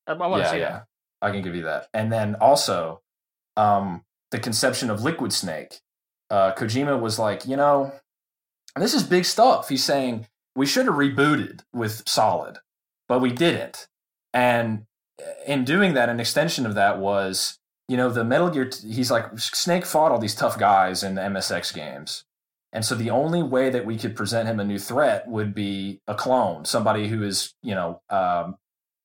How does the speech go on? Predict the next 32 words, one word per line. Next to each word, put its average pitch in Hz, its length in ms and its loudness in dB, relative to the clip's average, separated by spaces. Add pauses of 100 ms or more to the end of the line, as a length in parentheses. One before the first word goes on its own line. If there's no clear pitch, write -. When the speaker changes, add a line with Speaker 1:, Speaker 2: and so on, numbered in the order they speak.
(100)
Speaker 2:
there's 104 140 -4
a 113 60 -2
reason 127 360 -2
for 110 140 -2
him 117 100 -2
to 104 60 -4
be 101 120 -6
as 92 120 -6
good 110 180 -4
as - 100 -4
Snake 101 320 -4
is. - 140 -10
That's 104 180 -2
the 113 120 -4
next, 95 340 -4
that, 117 220 -2
that's 123 180 -2
the 127 100 -4
only 120 220 -2
plausible 107 500 -2
threat, 98 460 -4 (680)
n-, 117 180 -4
uh, 95 220 0
you 98 80 -4
know, 95 120 0
after 92 440 0
the 95 140 -8
M 92 140 -2
S - 160 -2
X - 160 -4
characters." 69 460 -10
So 80 280 -8